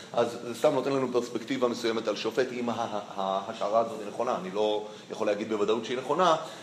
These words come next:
שמדובר כאן בשופט, שבאיזשהו מקום הועיל לעם ישראל, למרות שהוא היה, אה, שימש כנציג של שלטון זר בתוך הארץ.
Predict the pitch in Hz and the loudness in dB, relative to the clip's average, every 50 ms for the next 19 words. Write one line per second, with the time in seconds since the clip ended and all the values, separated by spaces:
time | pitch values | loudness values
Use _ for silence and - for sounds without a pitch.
0 | - - - 135 123 123 123 127 131 151 160 151 - 143 - 117 113 - - 110 | -12 -8 -4 -2 0 0 2 8 8 8 8 8 6 0 0 0 0 0 -2 -2
1 | - - 120 120 131 - - - - - - - - - 139 131 143 151 156 151 | 2 6 6 8 8 6 2 -4 -12 -14 -16 -14 -2 2 4 6 6 6 4 2
2 | 160 147 139 - 151 151 147 123 120 139 135 135 165 180 170 156 139 151 151 147 | 0 0 0 0 0 0 2 2 2 2 2 2 0 2 4 4 4 4 4 0
3 | - - 120 143 160 165 139 123 127 143 143 - 123 127 123 127 135 139 139 139 | -2 0 4 4 6 6 4 2 0 -2 -2 0 0 2 4 6 6 8 8 8
4 | 135 135 - - - 120 113 110 110 110 110 - - 120 120 127 131 - - - | 6 4 2 -2 -4 -4 -2 -2 -2 -2 -2 -4 -4 -2 -2 -2 -2 -2 -4 -4
5 | 120 113 110 110 110 107 110 117 107 104 - 127 123 117 - 123 120 117 - 120 | -2 -2 0 0 0 -2 -4 -6 -8 -8 -8 -8 -6 -4 -4 -4 -4 -4 -4 -6
6 | 110 101 98 120 135 139 139 139 131 - - - - - 107 - 139 143 139 135 | -6 -4 2 4 4 4 4 2 -2 -6 -8 -12 -14 -14 0 4 6 6 6 4
7 | 120 113 127 123 - 117 113 127 156 190 190 | 2 0 -4 2 4 6 8 8 8 6 4